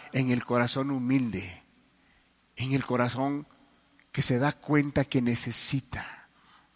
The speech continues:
Por eso aquellos versículos que son tan importantes, tan conocidos, el que dice, eh,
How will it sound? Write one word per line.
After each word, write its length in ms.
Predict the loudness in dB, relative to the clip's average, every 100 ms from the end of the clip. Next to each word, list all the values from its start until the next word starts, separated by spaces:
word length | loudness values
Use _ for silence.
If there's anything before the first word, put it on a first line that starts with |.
| _ _ _ -20 -2
Por 140 | 2
eso 120 | 6
aquellos 340 | 6 6 4 4
versículos 560 | 4 4 -2 0 -2
que 100 | 0
son 220 | -2 -2 2
tan 200 | 4 6
importantes, 760 | 2 -2 -2 4 4 4 0
tan 260 | 8 8 8
conocidos, 680 | 0 0 0 -4 -4 -4 -6 -14 -4
el 140 | -2 4
que 140 | 4
dice, 500 | 4 2 6 6 6 2 -10 4
eh, 360 | 8 10 8